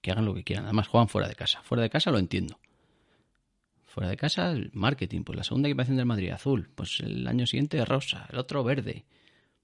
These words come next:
Mm, como si le hacen gris perla.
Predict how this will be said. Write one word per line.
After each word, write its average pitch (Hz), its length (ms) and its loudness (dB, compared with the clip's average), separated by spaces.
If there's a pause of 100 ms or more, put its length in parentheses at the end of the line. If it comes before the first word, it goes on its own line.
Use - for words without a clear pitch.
(460)
Mm, - 520 -8 (840)
como - 180 -4
si - 120 -8
le 107 60 -2
hacen 113 600 2 (760)
gris 110 340 0
perla. - 420 -4